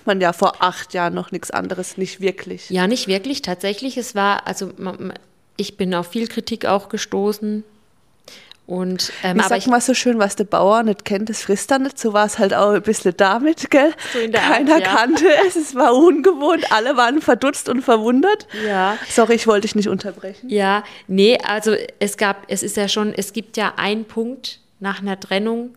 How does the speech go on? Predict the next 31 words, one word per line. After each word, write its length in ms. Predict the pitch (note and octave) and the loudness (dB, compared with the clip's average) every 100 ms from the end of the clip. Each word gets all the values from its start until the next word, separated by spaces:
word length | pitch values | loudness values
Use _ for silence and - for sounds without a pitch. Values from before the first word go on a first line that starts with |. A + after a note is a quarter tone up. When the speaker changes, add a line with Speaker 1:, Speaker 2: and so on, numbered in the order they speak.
| _ | _
Speaker 2:
der 220 | - E3+ G3+ | -8 -6 -2
immer 400 | G#3+ G#3+ G#3+ - | -2 -2 -4 -8
zu 100 | F#3 | -8
Streit 420 | - - D3 - | -8 -8 -12 -14
führt. 400 | - - - - _ _ _ _ _ | -14 -14 -14 -18 _ _ _ _ _
Melissa, 340 | G3 F#3+ F#3 | -2 0 0
was 160 | F#3+ G#3 | 0 -2
ist 140 | A#3+ | -4
der 60 | C4+ | -4
Punkt? 420 | D#4 E4+ F4 - _ _ _ _ _ _ _ _ _ | -2 -4 -6 -14 _ _ _ _ _ _ _ _ _
Speaker 1:
Emotionen 1160 | A#3 G3+ F#3 F3 - - F3+ F3 E3+ G#3+ D4 F#4 | -6 -6 -6 -10 -10 -10 -6 -2 0 0 0 -2
und 440 | - D#4+ F#4+ - | 0 0 -2 -4
Geld. 640 | - E3+ D#3 D#3 F3 - - - _ _ _ _ _ | -8 -6 -6 -10 -14 -14 -16 -20 _ _ _ _ _
Speaker 2:
Ja, 200 | B3 E4 - _ _ _ _ _ | -2 -2 -2 _ _ _ _ _
die 80 | G#3 | -6
Kohle 340 | - F#3+ G3+ | 0 2 2
ist. 320 | - - - - _ | -2 -6 -14 -20 _
Also, 200 | F#3+ G3 G3 _ - | -8 -6 -8 _ -10
na 140 | G#3 | -8
klar, 260 | G#3 G#3 - | -2 -2 -2
Emotionen, 640 | F#3+ F#3+ - F#3+ G#3+ D4+ - - - - - - | -4 -6 -8 -6 -6 -8 -12 -20 -20 -20 -18 -6
die 100 | A3 | -4
hatten 180 | A3 G#3+ | -2 -2
wir 80 | |
ja 60 | G3+ | 0
dann 180 | F#3+ F3+ | 0 -2
schon 160 | F#3+ | -4
durch, 400 | F3+ A#3 E4+ - _ _ - - - - | -2 0 0 -4 _ _ -20 -20 -20 -6
aber 200 | F#3 G3+ | -4 -2
die 80 | G#3+ | -4
Kohle, 460 | - F3 F#3 D#3+ | -2 0 0 -4